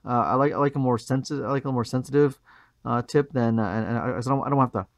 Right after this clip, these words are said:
mash my, my pen tip on the surface to, to get, uh, a thicker line. And so you can play with it here. So you can kinda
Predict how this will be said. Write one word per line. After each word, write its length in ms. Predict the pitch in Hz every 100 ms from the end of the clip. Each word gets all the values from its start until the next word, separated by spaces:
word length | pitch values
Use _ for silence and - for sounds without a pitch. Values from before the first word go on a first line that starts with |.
| _ -
mash 520 | 120 127 123 123 117
my, 160 | 120 113
my 180 | 110 113
pen 260 | - 131
tip 220 | 120 113
on 100 | 104
the 100 | 101 98
surface 460 | - 127 113 104 -
to, 480 | 110 98 104 107 113
to 160 | 113
get, 300 | 107 127 113 - - - _
uh, 420 | - 85 85 78 65
a 120 | 95 -
thicker 240 | - 104
line. 440 | 101 110 90 57 113 - - -
And 80 |
so 100 | 156
you 60 | 208
can 140 | 196
play 160 | - 220
with 180 | 156 113
it 100 | 104
here. 200 | 120 87
So 140 | -
you 100 | 110
can 120 | 110
kinda 220 | 120 104